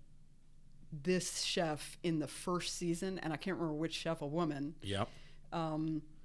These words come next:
Speaker 1: in the first season she was in, she's, "Oh, I don't like her." And I thought, "You just walked in." And she goes, "Oh, I remember her."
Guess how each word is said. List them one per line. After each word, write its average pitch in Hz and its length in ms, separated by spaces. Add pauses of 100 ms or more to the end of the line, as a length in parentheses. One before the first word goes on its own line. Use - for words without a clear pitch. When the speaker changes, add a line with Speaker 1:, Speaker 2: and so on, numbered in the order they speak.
(340)
Speaker 1:
in 185 160
the 165 60
first - 280
season 190 240
she - 180
was 156 160
in, 180 240
she's, 117 320
"Oh, 156 180
I 147 80
don't 127 200
like - 200
her." - 180 (680)
And 220 100
I 233 60
thought, 247 280 (200)
"You 311 240
just 302 240
walked 233 300
in." 214 520
And 185 80
she 180 60
goes, 175 160
"Oh, 165 140
I 160 80
remember 139 440
her." - 200